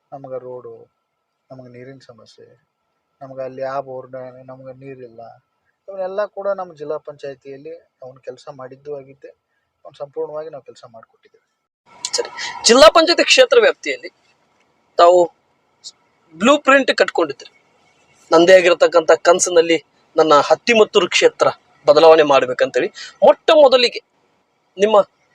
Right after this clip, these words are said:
Speaker 2: ಚುನಾವಣಾ ರಿಸಲ್ಟ್ ನಂತರ ಬಾಡಿ ಫೈನಲ್ ಆದ ನಂತರ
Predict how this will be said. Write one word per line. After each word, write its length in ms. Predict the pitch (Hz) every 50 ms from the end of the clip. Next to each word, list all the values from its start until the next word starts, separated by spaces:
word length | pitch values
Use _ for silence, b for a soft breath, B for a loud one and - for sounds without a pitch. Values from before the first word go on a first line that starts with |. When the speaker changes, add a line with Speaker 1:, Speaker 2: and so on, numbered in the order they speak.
| _ _ _ _
Speaker 2:
ಚುನಾವಣಾ 580 | - - 196 202 226 233 247 247 247 240 240 240 240 - _ _ _ _ _ _ _ _ _ _ _ _ _ _ -
ರಿಸಲ್ಟ್ 380 | 160 175 170 160 247 285 220 240 214
ನಂತರ 300 | 196 190 175 - 160 175 208 - _ _ _ _ _ _ _ _ _ _ 156
ಬಾಡಿ 480 | 147 151 165 175 190 226 233 220 - _ _ _ _ _ _ _ _ _ _
ಫೈನಲ್ 320 | - 165 170 180 190 190
ಆದ 180 | 170 151 143 139 139
ನಂತರ 200 | 120 117 _